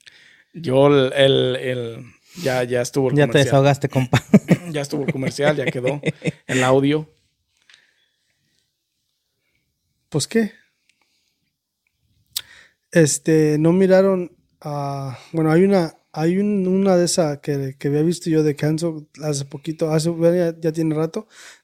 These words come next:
Speaker 3: de J K Rowling, güey. No sé si miraste lo que el tra-, el, todo el drama que traían con ella de lo que había dicho y lo que la querían hacer cancel por,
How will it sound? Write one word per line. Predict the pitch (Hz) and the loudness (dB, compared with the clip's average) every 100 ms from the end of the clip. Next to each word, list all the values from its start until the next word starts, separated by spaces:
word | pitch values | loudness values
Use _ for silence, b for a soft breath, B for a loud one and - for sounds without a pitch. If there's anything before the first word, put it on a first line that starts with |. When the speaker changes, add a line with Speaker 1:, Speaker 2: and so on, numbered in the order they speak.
| - | 0
Speaker 3:
de | 151 | 2
J | 156 180 - | 4 4 4
K | 175 | 4
Rowling, | 165 165 160 151 | 6 4 2 -2
güey. | 131 117 _ _ _ _ _ _ _ _ _ _ _ - | -6 -14 _ _ _ _ _ _ _ _ _ _ _ 0
No | 165 | 2
sé | 156 160 | 2 0
si | 175 | 0
miraste | 156 151 147 - 143 | 2 0 -2 -4 -4
lo | 135 127 | -6 -12
que | - 131 | -16 -18
el | 135 135 | -14 -8
tra-, | 151 151 147 | -4 -4 -4
el, | 143 139 139 b b b b b b | -6 -6 -10 b b b b b b
todo | 165 165 | 4 6
el | 156 | 6
drama | 156 156 160 | 2 0 0
que | 147 | -2
traían | 143 143 147 151 | -4 -2 -2 -2
con | 143 143 | -4 -6
ella | 143 147 139 | -4 -4 -4
de | 131 | -8
lo | 127 127 | -12 -14
que | 131 | -14
había | 131 131 131 131 | -12 -12 -12 -8
dicho | 147 147 - 156 139 | -6 -6 -4 -4 -4
y | 131 | -8
lo | 127 127 | -14 -16
que | 139 131 | -14 -12
la | 131 | -12
querían | 131 139 139 139 | -6 -4 -4 -4
hacer | 135 143 | -4 -6
cancel | - 151 139 151 143 _ _ _ _ - | -6 -8 -4 -6 -8 _ _ _ _ -10
por, | 147 | -8